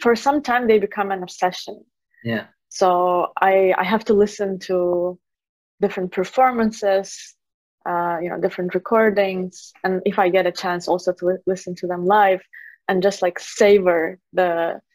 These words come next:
Speaker 1: the entirety of the piece and all its details. So, like, um, this, this is for sure, um, this is one of those pieces.
Speaker 2: Yeah, can, can you name just a few more, like, two or three?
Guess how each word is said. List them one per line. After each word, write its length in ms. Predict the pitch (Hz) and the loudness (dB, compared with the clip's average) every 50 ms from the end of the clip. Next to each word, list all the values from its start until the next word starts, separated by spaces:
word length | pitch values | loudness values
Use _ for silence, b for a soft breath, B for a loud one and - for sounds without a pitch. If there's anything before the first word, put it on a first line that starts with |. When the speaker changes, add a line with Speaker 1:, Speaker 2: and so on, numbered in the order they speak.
| _ _ _ _ _ _ - | _ _ _ _ _ _ -2
Speaker 1:
the 80 | 196 185 | 0 2
entirety 600 | 180 190 190 185 - 214 208 202 190 190 - 180 | 2 2 0 0 2 4 4 4 4 2 -2 -6
of 120 | 165 165 | -6 -6
the 80 | - 170 | -8 -10
piece 480 | - - - 190 180 175 175 - - - | -6 0 2 4 4 2 2 -2 -10 -12
and 400 | 170 170 160 165 165 170 - - _ _ _ _ | -12 -12 -12 -14 -18 -20 -20 -20 _ _ _ _
all 160 | - 185 180 180 | -2 0 0 0
its 180 | 180 180 - - | 0 -2 -4 -2
details. 500 | 180 185 185 - 185 - - - - - | -2 -2 -2 -2 -6 -6 -6 -6 -6 -2
So, 100 | 196 185 | 0 0
like, 220 | 180 175 175 - - B B B B B B B B B B B _ _ - | 0 0 -2 -4 -8 B B B B B B B B B B B _ _ -6
um, 360 | 180 175 165 175 175 180 190 _ - | -6 -6 -6 -6 -10 -12 -8 _ 2
this, 180 | 240 226 - | 2 2 2
this 180 | - 220 220 - | -2 -2 0 0
is 160 | 214 185 - | -2 -4 -4
for 160 | - - 196 | -6 -6 -4
sure, 580 | 180 - - 220 202 190 185 175 170 175 180 _ _ _ _ - - | -4 0 2 4 4 4 4 2 0 -2 -4 _ _ _ _ -14 -12
um, 400 | 175 170 170 165 165 165 170 185 185 190 196 | -10 -10 -10 -10 -12 -16 -18 -20 -20 -20 -14
this 180 | 185 190 180 - | -14 -12 -8 -8
is 100 | 185 180 | -4 -2
one 160 | 185 185 180 | -2 -2 -2
of 140 | 170 170 170 | -2 -6 -6
those 180 | - - - | -6 -8 -8
pieces. 540 | - - - - - - - - _ _ _ _ - | -8 -10 -10 -10 -10 -18 -20 -20 _ _ _ _ -6
Speaker 2:
Yeah, 200 | 135 131 123 110 | -4 -2 -2 -2
can, 360 | 120 - - - 160 156 160 | -4 -6 0 0 0 0 0
can 180 | - - 151 151 | 0 2 2 4
you 80 | 151 | 4
name 280 | 151 156 160 156 147 139 | 4 4 4 2 0 0
just 260 | 151 147 131 - - _ _ - - | -2 -2 -2 -2 -10 _ _ -8 -8
a 80 | 123 | -8
few 240 | 123 - - 127 123 | -8 -4 0 2 2
more, 260 | 117 113 120 139 156 | 2 4 4 2 4
like, 200 | 156 139 123 123 - - - - | 4 2 2 0 -4 -12 -14 -10
two 140 | 131 131 127 | -4 -2 0
or 140 | 123 123 | 0 0
three? 380 | 123 - - 120 117 117 113 - | -2 -6 -8 -8 -6 -6 -8 -10